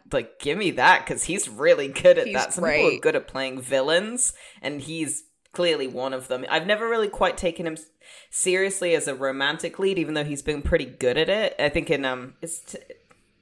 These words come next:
Speaker 1: How to Lose a Guy in Ten Days.
Speaker 2: Is that him?
Speaker 1: Um,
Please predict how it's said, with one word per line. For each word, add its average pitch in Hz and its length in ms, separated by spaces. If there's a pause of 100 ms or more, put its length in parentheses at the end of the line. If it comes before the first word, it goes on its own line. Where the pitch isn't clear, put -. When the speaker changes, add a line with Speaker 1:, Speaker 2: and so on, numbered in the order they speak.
(380)
Speaker 1:
How 185 160
to 180 100
Lose 170 220
a 170 40
Guy 165 200
in 160 120
Ten 156 280
Days. 170 500
Speaker 2:
Is 277 80 (160)
that 370 80
him? 240 240 (240)
Speaker 1:
Um, 135 480